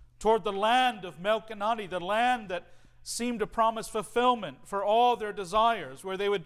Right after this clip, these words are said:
live and flourish in peace and prosperity. That was what was promised to them. It was wonderful. But there was a problem, of course.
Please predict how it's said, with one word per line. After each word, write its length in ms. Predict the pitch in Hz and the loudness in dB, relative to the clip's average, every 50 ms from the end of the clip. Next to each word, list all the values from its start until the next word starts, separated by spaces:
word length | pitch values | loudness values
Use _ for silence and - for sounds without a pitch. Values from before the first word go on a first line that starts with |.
| - - - - - - | -8 -20 -20 -20 -20 -12
live 480 | 185 190 220 247 254 247 226 202 170 151 | -2 4 4 4 6 4 2 -2 -4 -8
and 140 | 175 170 - | -10 -14 -14
flourish 680 | - - 226 240 233 226 220 180 151 139 - - - | -16 -8 -2 0 0 0 0 0 -2 -6 -10 -12 -12
in 160 | 185 170 151 - - - - - - - | -12 -12 -14 -16 -20 -20 -20 -20 -18 -12
peace 420 | - - 262 262 247 208 147 - - | -8 -6 -4 -2 -2 -2 -2 -2 -4
and 160 | 185 160 - | -4 -4 -2
prosperity. 680 | - 196 190 175 - - - 247 240 226 208 160 165 | -2 0 0 -2 -4 -6 -4 -2 0 0 -2 -2 -4
That 380 | 160 - 208 214 226 220 - 196 | -2 0 0 0 0 -2 -6 -10
was 160 | 185 175 151 | -10 -6 -4
what 160 | 190 190 196 | -4 -4 -2
was 240 | 202 196 180 - - - - - - - - | -4 -6 -6 -8 -14 -16 -20 -20 -20 -20 -6
promised 400 | - - 247 254 247 226 - - | 0 2 2 2 2 -2 -6 -10
to 80 | 180 156 | -12 -12
them. 120 | 170 175 | -12 -8
It 60 | 190 196 | -6 -6
was 160 | 190 160 170 | -6 -6 -2
wonderful. 640 | 180 214 240 262 262 220 170 - 151 113 - - - - - - - | 2 2 2 2 0 -6 -12 -12 -12 -14 -14 -16 -20 -20 -20 -12 -6
But 140 | 202 196 - | -6 -2 0
there 100 | 214 202 | 0 0
was 180 | 196 220 190 | 0 0 0
a 80 | 202 190 | -2 -4
problem, 640 | - - - 214 233 254 247 185 156 127 107 101 - - - - | -4 -2 0 2 4 4 4 0 -4 -14 -16 -18 -20 -20 -18 -16
of 160 | 160 127 - | -16 -14 -8
course. 580 | - 185 156 120 98 - - - - - - | -4 -4 -4 -4 -6 -10 -14 -16 -16 -18 -18